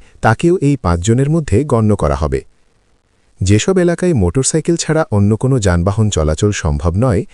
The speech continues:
সেখানে প্রার্থী ও তার নির্বাচনী এজেন্ট প্রত্যেকে সর্বোচ্চ দুটি করে মোটরসাইকেল ব্যবহার করতে পারবেন। প্রতিটি মোটরসাইকেলে চালকসহ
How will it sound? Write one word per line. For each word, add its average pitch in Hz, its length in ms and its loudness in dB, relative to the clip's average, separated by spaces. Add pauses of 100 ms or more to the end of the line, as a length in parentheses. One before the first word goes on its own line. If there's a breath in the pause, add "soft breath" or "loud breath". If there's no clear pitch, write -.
(140 soft breath)
সেখানে 180 380 0
প্রার্থী 87 460 -2 (100)
ও 123 120 0
তার 101 260 2
নির্বাচনী 92 580 0
এজেন্ট 95 340 0
প্রত্যেকে 117 500 0 (260 soft breath)
সর্বোচ্চ 139 440 0 (140)
দুটি 110 280 0
করে 180 220 0
মোটরসাইকেল 85 600 0
ব্যবহার 82 380 0
করতে - 240 -4
পারবেন। 71 300 -2 (920)
প্রতিটি 104 380 2
মোটরসাইকেলে 85 720 0
চালকসহ 98 560 -2